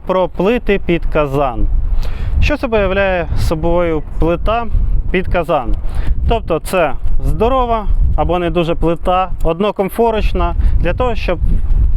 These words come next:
о, в ній можна було готувати конкретно на казані. Казан — це собою є сферична посудина, з, традиційно це з чавуну або новаторськи це з алюмінію, яка повністю повинна погружатись в плиту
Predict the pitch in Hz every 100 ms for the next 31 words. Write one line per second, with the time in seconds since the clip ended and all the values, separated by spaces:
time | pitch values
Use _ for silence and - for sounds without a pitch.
0 | - 127 127 139 240 214 185 - 160 170
1 | 156 143 147 202 - 175 175 - - -
2 | - 139 - 175 180 160 156 147 175 -
3 | 147 151 135 120 - - - - - -
4 | - - - - - - - 202 240 277
5 | 254 202 190 196 180 185 165 147 143 -
6 | 175 185 180 - 151 143 139 - - -
7 | 180 175 269 247 226 214 196 180 143 -
8 | 175 175 175 - 175 156 160 - - 170
9 | 175 196 156 147 156 156 156 151 131 -
10 | 170 - 139 131 - - 139 127 - 139
11 | 143 262 254 240 226 175 202 226 - 233
12 | 220 185 - 170 - 165 175 165 151 156
13 | 147 147 156 147 135 120 - - - 170
14 | 170 262 285